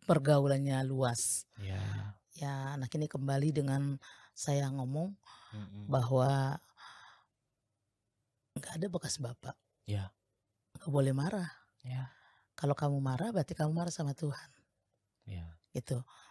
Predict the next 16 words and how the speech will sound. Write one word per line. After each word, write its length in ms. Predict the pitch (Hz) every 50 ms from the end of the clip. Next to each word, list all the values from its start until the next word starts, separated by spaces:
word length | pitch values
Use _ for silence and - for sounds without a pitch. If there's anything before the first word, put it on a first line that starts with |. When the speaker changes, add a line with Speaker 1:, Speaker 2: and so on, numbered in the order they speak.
| _ -
Speaker 1:
Nggak 200 | 151 123 110 110 123 143 180
ada 100 | 226 214
bekas 320 | 214 202 - 185 147 -
mama, 280 | 175 143 135 131 131 131
nggak 240 | 127 127 135 185 226
ada 20 | 214
bekas 280 | 214 - 151 - -
anak. 240 | 135 127 127 120 117 _ _ _ -
Speaker 2:
Iya. 200 | 107 123 131 110 - _ _ _ _ -
Speaker 1:
Nggak 140 | 107 104 104 120
ada. 200 | 123 143 143 139 139 143 - -
Speaker 2:
Iya, 160 | 98 101 101 101 101 107
iya. 80 | 104 107
Speaker 1:
Bilang 180 | 135 127 127 123
gitu. 400 | 131 131 - - 131 123 120 120 - _ - - - - - -
Sekarang 600 | - - - - - 127 135 147 175 180 180 196